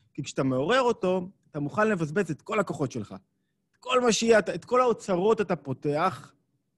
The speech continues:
כדי לנצח בקרב. אז הכוח שלמעלה מטעם ודעת הוא כוח של עיקשות מסוימת. והעיקשות הזאת היא עיקשות מאוד חזקה שעובדת,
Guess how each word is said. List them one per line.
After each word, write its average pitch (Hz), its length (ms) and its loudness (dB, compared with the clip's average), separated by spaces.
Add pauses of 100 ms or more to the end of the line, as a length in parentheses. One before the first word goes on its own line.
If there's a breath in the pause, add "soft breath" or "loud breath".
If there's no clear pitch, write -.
כדי 143 180 0
לנצח 156 360 0
בקרב. 165 440 -2 (800)
אז 107 100 -18
הכוח 226 280 2
שלמעלה 175 480 2
מטעם 135 440 -4
ודעת 110 440 -10
הוא 131 160 -18
כוח 208 260 0
של 196 160 -6 (100)
עיקשות - 600 -8 (400)
מסוימת. 110 580 -8 (420)
והעיקשות 117 400 -4
הזאת 185 280 2
היא 170 60 4
עיקשות 190 260 -4
מאוד 196 200 -2
חזקה 160 420 -2
שעובדת, 113 800 -4